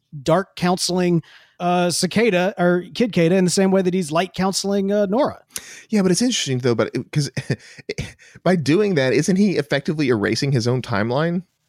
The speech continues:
Speaker 1: Yeah, but I think, so this, this is gonna be really interesting to see what happens because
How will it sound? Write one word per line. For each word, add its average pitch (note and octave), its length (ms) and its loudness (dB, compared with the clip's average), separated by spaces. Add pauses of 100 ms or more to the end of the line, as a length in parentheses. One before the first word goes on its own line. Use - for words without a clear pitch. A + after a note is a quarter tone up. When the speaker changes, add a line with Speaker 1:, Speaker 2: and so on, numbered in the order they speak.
(600)
Speaker 1:
Yeah, E3+ 280 0
but C3+ 160 2
I E3 60 2
think, - 500 -2 (100)
so - 140 0
this, A#3 220 0
this G#3 260 0
is D4+ 80 -4
gonna A3 160 2
be E3+ 140 2
really D#3 260 2
interesting C3+ 400 -4
to A2 80 -8
see - 160 -8
what G#2 160 -12
happens - 560 -16 (140)
because E3 960 2